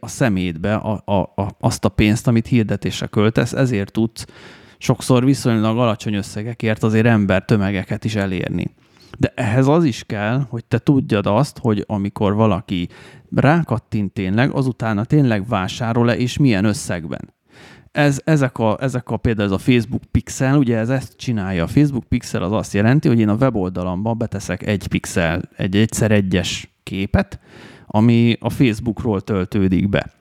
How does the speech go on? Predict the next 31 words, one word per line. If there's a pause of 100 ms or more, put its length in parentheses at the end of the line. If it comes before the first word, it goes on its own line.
(260)
És
abban
a
pillanatban,
hogy
valaki
rákattintott
a
Facebookon
hirdetésemre,
ami
átvisz
az
én
weboldalamra,
vagy
webáruházamra, (260)
ott
betöltődik
ez
az
egy
darab
pixel, (300)
és,
ö,
ezzel
a
Facebooknak
visszajelez,
hogy,